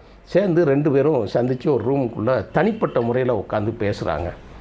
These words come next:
பேசிட்டு அவர் என்ன சொல்றாரு அப்படின்னு சொல்லி கேட்டா, "எம் ஜி ஆர் அவர்களே,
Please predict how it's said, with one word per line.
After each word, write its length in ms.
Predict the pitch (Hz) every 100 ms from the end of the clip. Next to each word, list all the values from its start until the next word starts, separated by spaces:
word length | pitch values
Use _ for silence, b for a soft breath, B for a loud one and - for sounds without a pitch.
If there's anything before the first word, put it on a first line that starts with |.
| B B B -
பேசிட்டு 400 | 175 220 220 156
அவர் 180 | 127 104
என்ன 180 | 120 180
சொல்றாரு 600 | - 131 156 139 123 101
அப்படின்னு 240 | 120 113
சொல்லி 220 | 101 101
கேட்டா, 500 | 90 90 - 110 85 73 - - B B B -
"எம் 200 | 127 156
ஜி 120 | 156
ஆர் 100 | 143
அவர்களே, 480 | 117 113 110 120